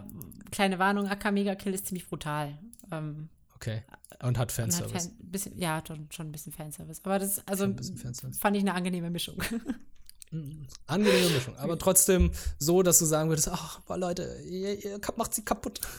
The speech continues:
Speaker 1: Ja, also, aber nur so, so leicht. Also es hat so einen leicht bitteren Geschmack, aber es ist nicht so, dass, dass es wirklich, dass ich mich aufgeregt hätte.
Speaker 2: Mhm.
Speaker 1: Ja, ich würd sagen, wir haben eigentlich relativ viel besprochen.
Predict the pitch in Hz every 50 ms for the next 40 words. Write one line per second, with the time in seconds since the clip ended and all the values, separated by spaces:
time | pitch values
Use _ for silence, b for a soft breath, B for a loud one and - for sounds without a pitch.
0 | B - 185 180 180 180 185 175 190 180 190 196 190 - - - - - - -
1 | - - - _ _ _ _ _ - - _ - - 220 202 226 220 233 220 214
2 | 220 202 208 196 175 175 160 156 156 151 - 190 190 202 208 - 277 - - 220
3 | 208 196 202 208 226 220 - - - 202 - 233 202 214 208 202 214 - - -
4 | 233 240 233 - 208 196 202 202 202 202 196 - 202 196 202 196 190 185 185 -
5 | - - - - - 175 160 170 160 - 180 - - 170 151 - - 165 165 165
6 | 165 156 165 156 156 151 - - - - - - 160 135 - 147 143 - _ _
7 | _ _ _ _ _ _ _ _ _ _ _ _ - 127 127 113 110 113 120 -
8 | - - B B B B B B B B B B B B B _ _ _ _ -
9 | _ _ _ _ _ _ - 196 180 196 175 160 - - - _ _ _ - -
10 | 175 - 202 196 202 208 208 233 254 254 214 208 214 226 214 202 214 220 220 -
11 | 226 220 214 - 202 196 - 247 233 208 196 - - 226 240 - 214 208 208 214
12 | 214 220 -